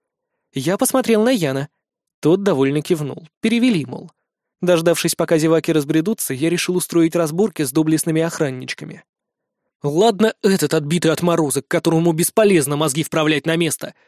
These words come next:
но ты-то как это допустил?» Напустился я на Бушку.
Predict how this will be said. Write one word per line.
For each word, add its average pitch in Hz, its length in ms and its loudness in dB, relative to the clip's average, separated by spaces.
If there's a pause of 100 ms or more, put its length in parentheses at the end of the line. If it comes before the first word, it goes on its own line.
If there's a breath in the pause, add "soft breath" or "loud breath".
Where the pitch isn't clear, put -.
(140)
но 214 180 4
ты-то 262 320 4
как 240 220 2
это 143 140 -4
допустил?» 151 600 -4 (400)
Напустился 170 580 0
я 143 160 -2
на 143 120 -4
Бушку. - 420 -8